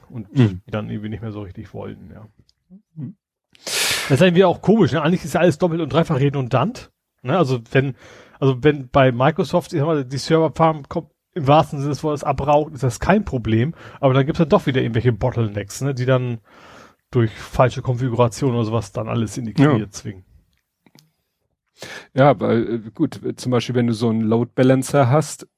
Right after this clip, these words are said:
Speaker 2: und wenn der dann im Eimer ist, dann hilft es
Speaker 1: Mhm.
Speaker 2: dir natürlich auch nichts mehr, dass du Kapazitäten hast, auf die du die Last verteilen könntest, wenn der
Speaker 1: Ja.
Speaker 2: Verteiler rumzickt.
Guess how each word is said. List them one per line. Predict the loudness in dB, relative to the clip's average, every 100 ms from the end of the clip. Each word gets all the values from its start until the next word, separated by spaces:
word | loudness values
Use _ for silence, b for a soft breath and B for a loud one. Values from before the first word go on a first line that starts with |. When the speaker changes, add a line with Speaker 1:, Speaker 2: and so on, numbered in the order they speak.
| _ _ _ _
Speaker 2:
und | -2 0
wenn | 4
der | 4
dann | 6 2
im | 0
Eimer | 0 0 0
ist, | -2 -2 -2
dann | 2
hilft | 0 0
es | -8 -2
Speaker 1:
Mhm. |
Speaker 2:
dir | 0
natürlich | 0 -2 -2 0
auch | 0
nichts | -2 -2
mehr, | -2
dass | -2
du | -4 -4 -2 -2 -4
Kapazitäten | -4 -4 -4 -4 -2 -2 0
hast, | 0 0 -2
auf | -6 -6
die | -8
du | -4
die | -2 -2 -2 B B
Last | 0 0 -2
verteilen | -2 2 4 2
könntest, | -2 -4 -4 -2
wenn |
der | -2
Speaker 1:
Ja. | -2
Speaker 2:
Verteiler | 0 2 4
rumzickt. | 2 -2 -8 -8 -8